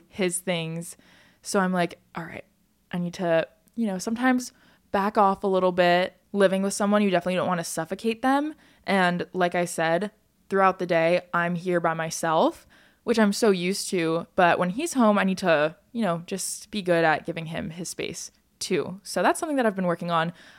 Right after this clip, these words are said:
I'm not here to, like, give tips on moving in with a partner or anything because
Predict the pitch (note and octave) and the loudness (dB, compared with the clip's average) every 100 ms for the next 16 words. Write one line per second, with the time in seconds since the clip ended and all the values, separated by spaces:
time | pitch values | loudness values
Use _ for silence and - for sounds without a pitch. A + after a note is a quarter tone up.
0 | - A#3 C#4+ D4 - - G#3+ A3+ G#3 E3+ | -2 0 2 2 -2 -4 -2 0 2 2
1 | D#3+ F3+ - F#3 - F3+ E3+ - E3+ D#3+ | -2 -4 -2 -2 -2 -4 -4 -2 -4 -2
2 | E3 E3+ E3+ F3 E3 D#3 - F3+ F3+ A3 | -2 -4 -4 -4 -6 -10 -8 -4 0 2
3 | A3+ B3 C4+ C4 A#3+ F3 F3+ F3 | 4 2 2 2 2 0 -2 -2